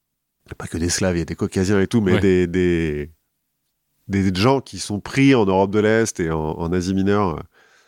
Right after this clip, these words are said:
Speaker 1: par les Omeyyades, qui sont envoyés en tant qu'esclaves, euh, en Espagne pour, euh, grossir les rangs de l'armée, qui finalement, euh, bah, sont affranchis parce qu'ils sont bons à ce qu'ils font, certains, et, euh, bah, finissent par avoir des terres et du pouvoir, et puis, bah, puisque tout le monde a une taïfa, ils font, « Bah, nous aussi. »
Speaker 2: <laughs> Ouais, nous aussi,
Speaker 1: <laughs> Je veux
Speaker 2: ouais.
Speaker 1: dire, euh, pff,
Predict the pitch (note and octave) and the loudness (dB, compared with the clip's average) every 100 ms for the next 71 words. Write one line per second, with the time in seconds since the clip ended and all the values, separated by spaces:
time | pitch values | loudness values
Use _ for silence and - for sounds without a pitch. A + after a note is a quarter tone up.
0 | _ _ A#2+ A2 G2+ G2 E3 - D3+ - | _ _ 0 0 -2 0 0 0 -2 2
1 | B2 B2+ C3+ C3+ D3 C#3 - G#2 - G#2+ | 4 4 4 6 6 4 0 -6 -4 -4
2 | - A2+ A2+ G2 D#2+ E2+ F2+ F2 - C#3 | 0 2 2 0 -2 -4 -2 -2 0 0
3 | G#3+ F3+ - A2 G2+ F2 E2+ D#2 G2+ - | 0 -2 -2 0 2 2 0 -2 -2 0
4 | G2+ F2+ F2+ F2+ G2+ F#3 - C#3 - C3+ | 0 0 0 -2 0 0 0 -4 0 2
5 | C3 C3+ C#3+ C3+ G#2 F#2 D#2+ D#2+ - F#2 | 4 4 6 6 4 2 0 -4 -4 -6
6 | - F#2 - G2+ - F3+ C3+ - - - | -4 -6 -2 -4 0 -2 -2 -4 -6 -10
7 | F2 F2+ C#3+ - _ _ _ _ _ _ | -4 0 -2 -2 _ _ _ _ _ _
8 | - G2 - E3 - G2+ C3+ F3 - _ | -10 -6 -2 -2 -2 -2 0 -2 -4 _
9 | _ _ _ _ _ _ _ _ A#2+ A#2 | _ _ _ _ _ _ _ _ 0 4
10 | C3 A2+ F#2 F2 - G2+ A2+ - F#2+ F2+ | 6 4 2 -2 -4 -8 -8 -2 0 0
11 | F2+ E2 E2 F2+ - C3 F#3 C3 F#2+ - | 0 -2 -2 -4 0 2 4 2 -2 -8
12 | G#2 G#2+ C3 G3 D#3 G#2 - G#2 F2 E2 | -2 2 4 4 4 0 -2 -4 -2 -2
13 | E2+ E2+ - G2+ - G#2+ A#2+ A#2 A#2 G2 | -2 -2 -4 -10 -4 -2 0 2 4 4
14 | F#2 G2+ F#2 - A2 G#2 - E2 E2 E2 | 2 0 0 0 0 0 -4 -2 0 0
15 | F2+ G2+ F#3 G#3+ G2 G2+ G#2 - D#3 D#3+ | 0 2 2 2 2 2 2 2 2 2
16 | G#2+ D#3 B2 A2+ G2+ F#2+ - - - - | 6 6 4 2 2 -2 -6 -14 -16 -12